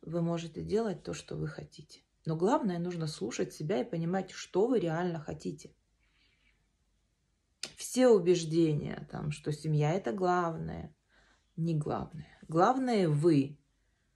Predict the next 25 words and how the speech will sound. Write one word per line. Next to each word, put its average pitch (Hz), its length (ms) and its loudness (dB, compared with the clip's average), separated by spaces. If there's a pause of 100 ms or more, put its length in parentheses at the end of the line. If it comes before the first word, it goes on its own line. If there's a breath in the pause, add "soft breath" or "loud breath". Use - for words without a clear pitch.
(300)
У 170 80 -4
вас 190 240 4
была 170 260 6
какая-то 202 480 2
цель, 214 400 2
когда 180 300 0
вы 160 160 -2
пришли 170 560 -2
в 160 100 -6
этот 156 320 -2
мир. 139 300 -2 (580 loud breath)
Тоже 151 520 0
пару 160 180 4
дней 160 180 0
назад 190 360 0
разговаривала 151 640 2
с 147 120 -2
мужчиной, 233 600 -4 (540 loud breath)
у, 185 60 2
у 165 260 -2
которого 175 300 2
такой 160 160 2
большой-большой 180 640 4
красивый 160 420 0
живот. 135 540 0